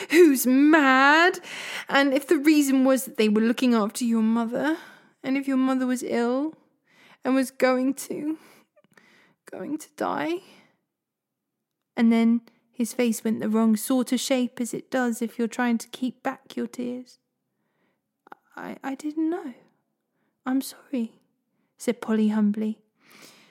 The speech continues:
And then, because she hardly knew what to say, <laughs> and also to per-, to turn Diggory's mind to cheerfuller subjects, she asked,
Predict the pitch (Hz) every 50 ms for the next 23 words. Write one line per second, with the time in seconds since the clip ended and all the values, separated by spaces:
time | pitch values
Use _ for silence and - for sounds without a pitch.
0 | _ _ _ _ - 262 262 262 269 269 269 254 254 254 247 262 254 - 247 226
1 | - - 233 226 220 214 214 214 208 220 226 220 208 208 202 208 202 202 214 233
2 | 240 233 208 202 202 202 - - 226 208 - - 240 240 233 226 226 254 285 285
3 | 269 262 262 262 262 247 247 262 262 - - 233 214 208 214 208 - - - -
4 | - - 247 - - 269 262 233 - - - 214 214 - 254 247 233 220 208 214
5 | 220 208 208 202 196 190 - 208 208 208 202 190 185 - - - - 220 214 202
6 | - - - 196 - 214 208 - - - 123 - - - - - - - 254 254
7 | 254 254 254 247 - - - -